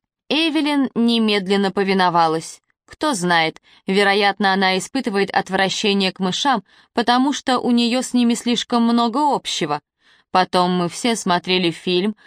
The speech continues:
который видели уже несколько раз. Но всё равно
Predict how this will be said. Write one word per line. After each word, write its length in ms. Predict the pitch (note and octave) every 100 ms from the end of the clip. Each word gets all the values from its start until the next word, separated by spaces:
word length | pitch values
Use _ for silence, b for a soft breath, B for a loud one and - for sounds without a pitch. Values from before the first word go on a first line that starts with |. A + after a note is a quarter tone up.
| b
который 420 | G#3+ G3+ A3 G#3+
видели 400 | G3+ B3+ B3+ A#3+
уже 340 | A#3+ G3+ E3 E3+
несколько 600 | E3+ E3 F3+ D#3+ F3 E3
раз. 360 | D3 - - _ _ _ _
Но 180 | A3 B3
всё 240 | - D4+
равно 420 | C#4 G#3 G3+ F3